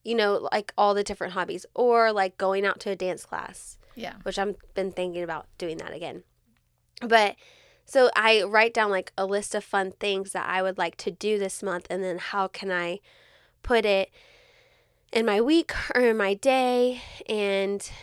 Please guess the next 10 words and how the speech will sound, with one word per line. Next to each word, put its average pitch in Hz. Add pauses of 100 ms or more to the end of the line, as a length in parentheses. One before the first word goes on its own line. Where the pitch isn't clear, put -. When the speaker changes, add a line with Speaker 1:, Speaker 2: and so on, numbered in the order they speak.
(220)
Speaker 1:
um, 190 (720)
that 196
helps 190
me 185
a 175
lot. 185 (220)
Speaker 2:
Yeah. 208
Speaker 1:
'Cause 202
I'm 196
like, 190